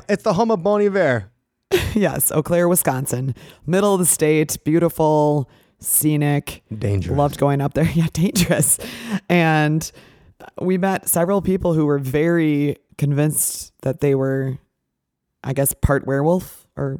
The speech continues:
Speaker 2: completely
Speaker 1: Yeah.
Speaker 2: werewolf, or
Speaker 1: I, I
Speaker 2: I
Speaker 1: don't
Speaker 2: don't
Speaker 1: know if
Speaker 2: know.
Speaker 1: werewolf or, but, like, convinced that they were wolves.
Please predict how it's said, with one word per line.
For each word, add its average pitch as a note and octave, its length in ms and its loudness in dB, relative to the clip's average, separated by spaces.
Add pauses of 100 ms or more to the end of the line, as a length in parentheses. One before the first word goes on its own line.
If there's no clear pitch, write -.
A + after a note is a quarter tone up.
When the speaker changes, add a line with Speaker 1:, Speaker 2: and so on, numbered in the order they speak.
(140)
Speaker 2:
completely G#3+ 340 2
Speaker 1:
Yeah. - 40 4
Speaker 2:
werewolf, G3+ 440 2
or - 120 -4
Speaker 1:
I, G3 100 2
I A3 120 0
Speaker 2:
I - 20 2
Speaker 1:
don't - 20 2
Speaker 2:
don't C4 80 4
Speaker 1:
know B3 60 4
if D3+ 80 2
Speaker 2:
know. C#3+ 60 -2
Speaker 1:
werewolf A3 440 2
or, F3+ 100 0
but, F3+ 200 0 (140)
like, F3 160 0 (180)
convinced E3+ 680 0
that D3+ 120 -2
they D3 140 2
were D#3+ 100 2
wolves. A3 320 -4